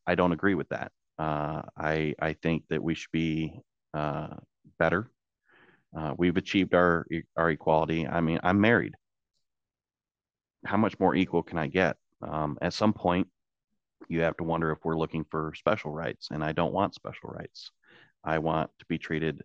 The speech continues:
and that's why I like the towboat industry, because for the most part, I've always been treated like everybody else. Uh, and when I wasn't, usually somebody stepped in and said, "Hey, look, that ain't cool."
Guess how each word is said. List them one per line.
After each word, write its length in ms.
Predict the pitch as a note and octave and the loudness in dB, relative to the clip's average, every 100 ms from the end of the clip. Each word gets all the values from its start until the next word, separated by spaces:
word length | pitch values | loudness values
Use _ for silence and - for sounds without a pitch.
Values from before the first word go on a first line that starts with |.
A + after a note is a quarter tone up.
| - | -2
and 100 | F#2 | 0
that's 180 | G2 - | 0 2
why 100 | G#2+ | 4
I 40 | |
like 200 | G2 F#2+ | 4 2
the 60 | - | -2
towboat 400 | - A2+ C#2+ A1 | 0 0 -2 -6
industry, 460 | A#1+ - - - - _ _ _ _ _ _ _ | -8 -10 -12 -14 -18 _ _ _ _ _ _ _
because 260 | F#2 - F2 | -2 0 -2
for 180 | - F#2+ | 0 2
the 60 | |
most 300 | F#2 A2+ - | 4 4 2
part, 280 | D#2+ E2+ - _ - _ _ _ _ _ _ _ _ _ _ | 2 2 0 _ -20 _ _ _ _ _ _ _ _ _ _
I've 160 | - G2 | -6 2
always 220 | A2 A#2+ | 4 2
been 180 | - G2+ | 0 -4
treated 440 | - G2+ F2 D#2 | 0 2 2 2
like 200 | D#2+ D#2+ | 0 0
everybody 440 | D#2+ D#2+ D2+ C#2+ D#2 | 2 0 -2 -4 -2
else. 420 | - - - - _ _ _ _ _ _ _ | -6 -8 -14 -16 _ _ _ _ _ _ _
Uh, 260 | D#2 D2+ D2+ - | -4 -2 -2 -2
and 180 | E2+ | 0
when 80 | F#2 | 2
I 100 | F2 | 2
wasn't, 480 | E2 G2 F2+ D#2+ E2 - _ _ _ _ _ - | 2 2 2 0 -4 -8 _ _ _ _ _ -6
usually 320 | G#2+ G#2+ F#2 | -4 -2 -4
somebody 320 | - E2+ E2 | -2 -2 -2
stepped 340 | - C#2 - E2 | -2 -4 -2 -4
in 220 | D2+ C#2+ - _ _ _ _ | -4 -6 -10 _ _ _ _
and 160 | E2 D#2+ | -10 -6
said, 140 | D#2+ | -4
"Hey, 120 | D#2 D2+ | -2 -2
look, 200 | C#2 - | -4 -4
that 140 | C#2 | -4
ain't 140 | C#2 - | -4 -6
cool." 400 | - A1 - | -8 -8 -10